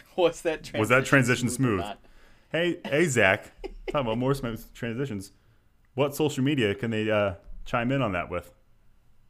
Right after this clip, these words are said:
Speaker 1: They can chime in on that, uh, on Facebook at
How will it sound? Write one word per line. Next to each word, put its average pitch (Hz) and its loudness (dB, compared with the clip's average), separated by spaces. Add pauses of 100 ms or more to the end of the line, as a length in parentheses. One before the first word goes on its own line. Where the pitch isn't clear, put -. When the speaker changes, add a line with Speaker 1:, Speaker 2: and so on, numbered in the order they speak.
(360)
Speaker 1:
They 170 0
can 202 -6
chime 180 -4
in 180 -6
on 156 -4
that, 170 -4 (480)
uh, 139 -4
on 123 -4
Facebook 143 -4 (260)
at 123 -2